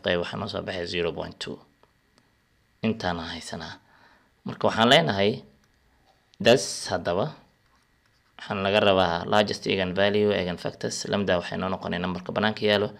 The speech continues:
Horaan soo sameyno two point five. Vector keeni iteration two wuxuu noqonaa noo soo baxay new matrix cusub, one, zero point eight iyo zero point two.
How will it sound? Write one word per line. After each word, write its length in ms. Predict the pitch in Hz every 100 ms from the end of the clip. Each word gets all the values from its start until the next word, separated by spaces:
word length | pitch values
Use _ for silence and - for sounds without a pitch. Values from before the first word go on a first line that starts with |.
| - _ _ _ _
Horaan 260 | - 95 92
soo 140 | 95 92
sameyno 400 | 87 85 85 85
two 140 | - 101
point 240 | 104 104
five. 300 | - 101 98 - _ _ _ _ _ -
Vector 400 | 117 117 - 107
keeni 320 | - 95 90
iteration 460 | 87 - 95 - 104
two 160 | 101 90
wuxuu 180 | 87 104
noqonaa 380 | 85 - 90 78 - - _ _ _ _ -
noo 200 | 139 95
soo 180 | - -
baxay 280 | - 110 90
new 180 | 101 98
matrix 400 | 90 - - -
cusub, 320 | - - - - _ _ _ _
one, 300 | - 110 107 101 104 - _ _ _ _ -
zero 260 | 95 90
point 360 | 80 90 87 -
eight 440 | 113 127 127 - - _ _ _ _ _ _
iyo 140 | - 85
zero 300 | 85 90 87
point 260 | 87 87 -
two. 240 | - -